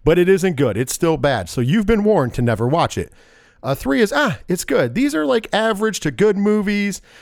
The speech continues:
Uh, they're not, you know, groundbreakers. They're not essential films to see.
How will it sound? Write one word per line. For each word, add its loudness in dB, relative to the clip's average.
Uh, 0
they're 0
not, -2
you 0
know, 2
groundbreakers. -2
They're 0
not -2
essential -2
films 0
to -4
see. -2